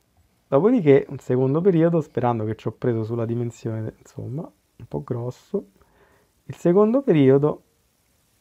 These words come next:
arriva fino a qui. Un segnale periodico, perché ci interessano questi segnali che si ripetono? Perché hanno delle caratteristiche molto importanti. Eh,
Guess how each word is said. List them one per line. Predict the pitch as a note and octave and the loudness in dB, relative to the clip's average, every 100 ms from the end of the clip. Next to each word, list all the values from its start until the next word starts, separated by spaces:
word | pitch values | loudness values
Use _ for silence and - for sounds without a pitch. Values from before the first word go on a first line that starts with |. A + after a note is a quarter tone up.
| _ _ _ _ _ _ _ _ _ | _ _ _ _ _ _ _ _ _
arriva | - A#3 A#2 G#2+ | -2 0 2 0
fino | G#2+ G#2 | -2 -6
a | |
qui. | - G#2 G#2 - _ _ - | -6 -8 -8 -10 _ _ -8
Un | C4+ | -4
segnale | - B3+ C4 A3 D3+ | -2 2 4 6 6
periodico, | D#3 D3 C#3+ A#2 A2 B2 | 4 4 6 6 6 2
perché | D3 F#3+ | 2 2
ci | C#3 | 2
interessano | C3 - B2+ A#2+ - A2 A2 | 0 4 4 4 0 -4 -2
questi | A2+ - | -4 -6
segnali | A2 A2 A2+ A#2 G#2 | -4 -2 0 0 0
che | G#2+ | -2
si | - A2+ | -4 -2
ripetono? | G#2+ G#2 G2+ G2+ A2 B2 | -2 0 -2 -2 -4 0
Perché | A3 B3+ - C3 C#3+ | 2 0 2 2 4
hanno | D#3+ C3+ C3 | 2 2 2
delle | D3 D3+ | 2 2
caratteristiche | E3 C#3+ C3+ - A#2+ A#2 - A#2 B2 C3 | 2 2 0 0 -2 -2 -6 -2 -2 -2
molto | D3 C3+ - | -2 -2 -2
importanti. | A2 G#2+ F#2+ - F#2+ F#2+ - A2 G2+ _ _ - _ _ _ _ _ _ _ _ - - _ _ _ _ _ | -8 -8 -14 -8 -8 -8 -10 -10 -10 _ _ -20 _ _ _ _ _ _ _ _ -20 -20 _ _ _ _ _
Eh, | B2+ B2 A#2 A2+ A2 A2 A2 | 0 4 4 4 4 2 0